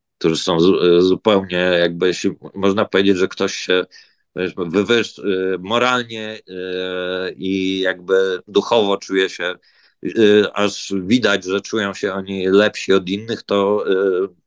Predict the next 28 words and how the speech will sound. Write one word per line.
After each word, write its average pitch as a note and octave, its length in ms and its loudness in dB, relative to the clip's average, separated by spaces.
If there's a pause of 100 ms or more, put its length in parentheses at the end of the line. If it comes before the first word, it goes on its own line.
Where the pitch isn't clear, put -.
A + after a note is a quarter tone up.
(360)
zazwyczaj A2 520 2
można G#2+ 300 0
to - 160 -2
zauważyć G2 640 2
u F2+ 200 -4
kierowców F2+ 760 -2
Tesli. F#2 540 -2
Oczywiście - 460 -6 (580)
nie G#2 120 2
chciałbym F#2 400 0
jakoś F2 300 -4
tutaj, F2 480 0
e, E2 60 -2 (580)
że E2+ 120 0
to F2+ 120 -4
było F2 180 2
odebrane F#2+ 480 0
jako F2 200 -16
generalizowane, F#2+ 1120 -4
ale, G2 440 0
ale F#2+ 280 -2
no, G2 240 -10 (800)
na A2 160 0
co B2 160 2
dzień A2 220 2
prowadzę G#2 440 2
takie - 300 -8
obserwacje. D#2 760 -4